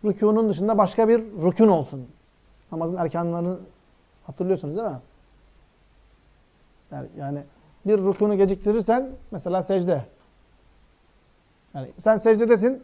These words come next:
"Subhane rabbiyal ala, subhane rabbiyal ala." diyorsun. İmam secdeden kalkmış, ikinci secdeye gidiyor. E sen hala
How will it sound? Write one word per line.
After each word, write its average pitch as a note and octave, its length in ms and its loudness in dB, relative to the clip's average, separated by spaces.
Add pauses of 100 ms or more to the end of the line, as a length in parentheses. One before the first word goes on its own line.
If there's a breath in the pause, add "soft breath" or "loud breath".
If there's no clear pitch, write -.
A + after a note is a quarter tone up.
"Subhane F3 480 -8
rabbiyal F3 400 -12
ala, D3 300 -12
subhane D3 360 -10
rabbiyal D3 320 -12
ala." C#3+ 300 -14
diyorsun. D3 300 -12
İmam F#3+ 220 -4
secdeden F#3+ 420 -2
kalkmış, A3+ 580 0 (520)
ikinci A3 280 0
secdeye D3+ 320 2
gidiyor. A#2 240 -6 (760)
E - 40 -14
sen F#3 120 -4
hala G#3 440 2